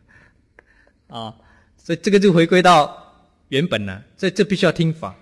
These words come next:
就是说从闻法当中，我们看清楚这人生，我们看清楚我们所处的这世间，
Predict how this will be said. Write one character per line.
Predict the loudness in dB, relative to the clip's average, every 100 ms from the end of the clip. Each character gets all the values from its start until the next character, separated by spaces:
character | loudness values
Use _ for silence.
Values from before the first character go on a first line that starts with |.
| _ _ _ _ _ -4
就 | 0
是 |
说 | 2
从 | 4 2 2 -6 -20 _ _ _ 0
闻 | 4 4
法 | 4 0
当 | 0 0
中， | -2
我 | -2
们 | -2 -4 -6 -10 _ _ _ _
看 | 0 0 2
清 | 0 0
楚 | -2
这 | -6 -6
人 | -6 -8
生， | -10 -14 -14 _ -4
我 | 0
们 | 0
看 | 2 2
清 | 4 2
楚 | 2
我 | -2
们 | -2
所 | -2 -2
处 | -4 -10
的 |
这 | -8 -10
世 | -12 -16
间， | -16 -18